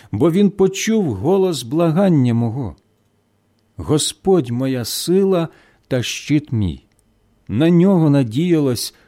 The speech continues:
серце моє. І Він мені допоміг, і втішилося моє серце, і співом своїм я прославлю Його".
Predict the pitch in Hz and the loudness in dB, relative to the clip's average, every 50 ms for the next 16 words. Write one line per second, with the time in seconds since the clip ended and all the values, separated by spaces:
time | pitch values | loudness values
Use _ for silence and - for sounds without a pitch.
0 | _ _ _ - - - - 131 131 135 127 - - - 113 98 95 104 95 90 | _ _ _ -10 -8 -4 -2 0 0 0 -2 -4 -6 -4 -2 -2 0 -2 -2 -4
1 | 95 95 85 73 - _ _ _ _ _ _ _ _ _ _ _ _ _ _ _ | -4 -6 -6 -8 -12 _ _ _ _ _ _ _ _ _ _ _ _ _ _ _
2 | _ _ _ 139 143 139 127 147 147 139 127 123 123 123 123 123 110 110 110 - | _ _ _ -2 -2 0 0 2 2 4 4 4 4 4 2 2 2 0 -2 0
3 | - 95 90 92 120 175 196 185 - - - _ _ _ _ _ _ _ _ - | -2 0 2 4 4 4 2 2 0 -4 -12 _ _ _ _ _ _ _ _ -20
4 | _ _ _ _ 175 170 160 170 - - - 190 214 220 202 - 196 180 175 175 | _ _ _ _ -2 0 0 -2 -6 -4 0 2 2 2 2 2 0 2 2 0
5 | 165 - - 170 160 156 156 151 147 147 - - - 147 147 143 139 143 - - | 0 0 -2 -2 -2 -2 -2 -2 -4 -6 -6 -6 -6 -6 -6 -6 -8 -10 -12 -10
6 | - 135 127 123 - _ _ _ _ _ _ _ _ _ _ 160 151 135 - - | -8 -8 -8 -8 -10 _ _ _ _ _ _ _ _ _ _ -2 -2 0 -2 -4
7 | - _ 165 185 202 202 185 156 139 - - - 131 143 143 131 135 139 139 135 | -6 _ -2 0 2 4 4 4 2 0 -2 -2 0 0 0 2 0 0 0 0
8 | 135 131 - _ _ _ _ _ _ _ _ _ _ _ - 87 90 127 175 190 | -2 -4 -6 _ _ _ _ _ _ _ _ _ _ _ -18 -6 -2 0 0 0
9 | 190 - 156 151 - - - 127 123 127 127 120 104 98 92 87 82 85 80 73 | 0 0 -2 -2 -2 -2 -2 -2 0 0 0 -2 -2 -4 -4 -4 -4 -6 -6 -6
10 | 78 73 71 | -8 -10 -10